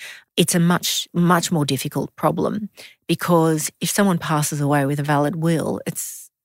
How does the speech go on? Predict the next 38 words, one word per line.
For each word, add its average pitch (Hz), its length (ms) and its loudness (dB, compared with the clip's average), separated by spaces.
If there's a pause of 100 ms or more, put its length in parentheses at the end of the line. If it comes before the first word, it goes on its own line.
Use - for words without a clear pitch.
(160)
largely 156 460 2
set 151 180 -2
in 147 120 0
concrete 151 600 -2
unless 151 640 0 (300)
you 180 120 4
bring 151 500 0
an 147 300 -2
application 147 760 0
to 156 80 -6
set 151 220 0
it 139 120 -2
aside. 143 440 0
There's 151 140 0
not 165 200 0 (100)
really 160 760 0 (440)
a 165 60 2
lot 151 180 4
you 156 120 -2
can 151 200 -4
do, 151 280 2
because 160 340 -4
if 151 100 -2
they 151 100 2
never 165 220 4
revoked 151 540 0
their - 140 -4
will, - 360 0 (400)
then 160 160 4
it 147 100 -4
was 160 140 0
valid 156 360 2
at 160 140 -4
the - 80 -4
date 147 240 0
they 151 120 -2
passed 160 360 -4
away. 175 540 0